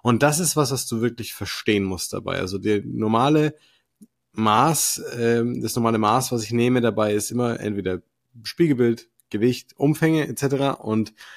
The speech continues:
das Problem ist, wenn du abweichst von deinem Ernährungsplan, kann es sein, dass diese drei Sachen dir widerspiegeln, hey, du hast zugenommen, obwohl das gar nicht stimmt. Was ich damit meine, erkläre ich dir jetzt.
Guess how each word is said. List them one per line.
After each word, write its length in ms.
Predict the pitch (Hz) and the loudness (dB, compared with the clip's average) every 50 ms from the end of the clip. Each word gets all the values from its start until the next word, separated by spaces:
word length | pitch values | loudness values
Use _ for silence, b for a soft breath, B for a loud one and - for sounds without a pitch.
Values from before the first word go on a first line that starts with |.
| B B | B B
das 120 | B - | B -14
Problem 380 | - 107 98 117 135 147 160 165 | -8 -2 4 6 6 6 6 4
ist, 220 | 165 151 - - | 2 0 0 0
wenn 120 | - 110 104 | 0 0 0
du 100 | 98 - | 0 -2
abweichst 640 | - - 135 139 - - 117 107 107 - - - - | -2 0 -2 0 0 2 2 2 2 0 -4 -8 -6
von 120 | 107 98 | -4 -2
deinem 180 | 98 92 90 90 | -2 -2 -2 -2
Ernährungsplan, 920 | 85 87 98 113 135 151 151 - - - - 156 165 185 208 208 175 - _ _ _ _ _ _ _ _ _ _ _ _ _ _ _ _ _ _ _ - - - - - | -4 -2 -2 0 0 0 -2 -4 -6 -4 -2 0 0 0 0 -4 -6 -10 _ _ _ _ _ _ _ _ _ _ _ _ _ _ _ _ _ _ _ -10 -10 -8 -8 -4
kann 180 | - 120 135 | 0 2 2
es 120 | 143 131 - | 2 2 2
sein, 180 | 123 113 113 | 0 0 2
dass 140 | 113 107 - | 0 0 -2
diese 240 | - 120 104 107 95 | -4 -4 -4 -4 -4
drei 400 | - - 123 107 110 143 175 180 | -2 -2 2 4 4 6 6 6
Sachen 540 | 151 127 120 107 - - - 135 160 180 170 B B B B B B B B B B B - | 4 4 0 -2 -2 -4 -6 -6 -6 -6 -8 B B B B B B B B B B B 0
dir 260 | - 127 123 123 120 | 4 4 6 6 6
widerspiegeln, 920 | 147 190 226 220 214 185 156 - - - - 131 127 123 117 127 127 127 135 | 6 8 10 10 10 8 8 4 0 -2 2 4 4 4 6 4 4 4 4
hey, 360 | 135 139 170 175 156 151 156 | 2 4 4 6 6 6 6
du 120 | 143 147 143 | 4 4 2
hast 220 | 135 - - - | 2 0 -4 -4
zugenommen, 580 | - - 185 165 143 127 120 120 127 135 135 - | 0 0 2 4 4 4 6 6 6 4 2 0
obwohl 400 | - - 120 104 104 131 139 131 | -2 -6 -4 0 2 4 4 4
das 300 | 120 110 101 - - - | 4 2 0 -4 -8 -4
gar 240 | - 113 104 104 | -2 -2 0 0
nicht 180 | 107 110 107 - | 0 0 -2 -4
stimmt. 240 | - - 92 92 87 | -6 -6 -6 -4 -4
Was 120 | 113 117 | -4 -4
ich 60 | - | -2
damit 180 | - 139 131 110 | 0 0 0 2
meine, 220 | 120 123 123 120 | 2 2 2 2
erkläre 280 | 113 101 - - 101 95 | 0 0 -2 -2 -4 -4
ich 80 | 92 - | -4 -6
dir 140 | - 95 | -8 -8
jetzt. 320 | 92 - - - - - | -8 -8 -10 -12 -16 -16